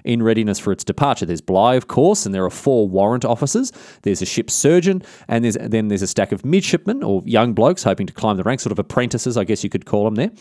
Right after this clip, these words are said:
And, uh, Bligh knows a fair few of these fellas already, as he's picked some of them himself, and he even sailed with some of the warrant officers under, under Captain Cook years ago.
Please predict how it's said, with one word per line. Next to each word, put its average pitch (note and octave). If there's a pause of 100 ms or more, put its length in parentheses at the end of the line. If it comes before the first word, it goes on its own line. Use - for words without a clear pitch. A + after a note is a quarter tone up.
(480)
And, F#3+
uh, G#3
Bligh G3+
knows A3+
a G3
fair F#3
few F3
of C#3+
these C#3
fellas B2+
already, C3
as G2
he's A2+
picked -
some C3+
of G#2+
them G2+
himself, F#3
and D3
he D#3
even C#3
sailed F#3+
with G2
some A#2
of G#2
the G#2
warrant C#3
officers G#2
under, A2+
under A2
Captain -
Cook -
years F#2+
ago. D3+